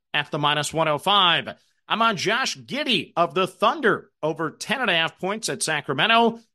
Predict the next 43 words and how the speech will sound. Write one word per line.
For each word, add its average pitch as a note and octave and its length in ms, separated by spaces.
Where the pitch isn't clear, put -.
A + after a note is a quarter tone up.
at D#3 180
the D3+ 60
minus C3+ 320
one B2+ 180
twenty-five. G3 840
I'm G#3+ 140
on A#3 160
Bradley C4 420
Beal G3 540
of D3+ 160
the F3+ 80
Suns A3 680
over D#3+ 160
the D#3 200
eighteen G#3 520
and G#3+ 80
a E3 60
half E3 280
points F3 260
at C#3 120
Dallas A3+ 600
at E3 160
the D#3 60
minus C#3+ 320
one C3+ 180
twenty-five. F#3 720
And F#3+ 100
I'm F#3 160
on D#3+ 220
Dylan A3+ 340
Brooks A3+ 360
of F3+ 80
the F3 80
Rockets G3+ 640
over F3 220
eleven F#3 360
and F3+ 80
a D#3+ 40
half D3+ 180
points E3 260
against C3+ 280
Portland A3 640
at C#3 200